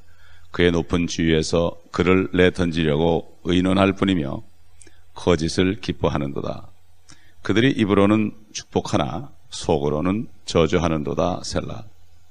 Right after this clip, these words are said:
내 혼아, 너는 하나님만 기다리라. 나의 기대가 그로부터 오는도다. 오직 그만이 나의 반석이시며 나의 구원이시라.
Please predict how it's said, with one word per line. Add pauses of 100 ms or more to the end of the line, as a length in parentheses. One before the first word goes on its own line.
(120)
내
혼아, (800)
너는 (180)
하나님만
기다리라. (800)
나의
기대가 (220)
그로부터
오는도다. (640)
오직
그만이
나의
반석이시며 (420)
나의
구원이시라.